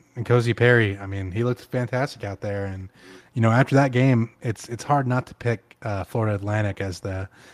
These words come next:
the team to beat in Conference U S A. I think, uh, I think we may be seeing them in U N T in the, uh,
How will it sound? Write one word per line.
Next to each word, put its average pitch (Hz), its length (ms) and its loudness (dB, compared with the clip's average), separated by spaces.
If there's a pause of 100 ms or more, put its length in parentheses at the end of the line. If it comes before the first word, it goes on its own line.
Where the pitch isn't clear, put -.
(100)
the 104 80 -6
team 113 220 4
to 101 60 0
beat 107 280 0
in 95 100 -8
Conference 95 360 -4
U 104 80 0
S 92 180 -2
A. 98 160 0
I - 520 -16
think, 113 240 0
uh, 101 320 2
I 90 40 -6
think 110 180 -4
we 107 80 0
may 107 140 2
be 104 140 -2
seeing 104 260 0
them 104 180 2
in 98 80 -4
U 101 120 -2
N 92 100 -4
T 95 360 -4 (580)
in 101 160 -2
the, 95 260 0
uh, 92 380 -4